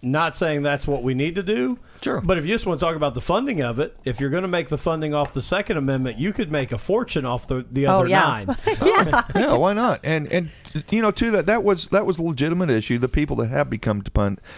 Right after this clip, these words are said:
Speaker 2: dependent upon that funding stream. Um, last year, I amended a bill that was working its way through the House, and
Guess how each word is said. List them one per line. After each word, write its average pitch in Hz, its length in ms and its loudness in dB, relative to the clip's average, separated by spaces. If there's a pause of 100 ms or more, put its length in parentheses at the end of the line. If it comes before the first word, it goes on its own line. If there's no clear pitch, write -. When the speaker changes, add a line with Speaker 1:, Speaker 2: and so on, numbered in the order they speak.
(140)
Speaker 2:
dependent 107 440 0
upon 110 240 0
that 92 180 -2
funding 95 300 0
stream. 101 320 -2 (440)
Um, 104 280 0
last 120 320 0
year, - 100 2
I 117 140 2
amended 123 440 0
a 147 40 0
bill 113 380 2
that 107 200 0
was 101 240 -4 (140)
working 110 320 -2
its 101 180 -4
way 104 160 0
through 104 180 -4
the 95 120 0
House, 101 320 -2
and 107 180 -2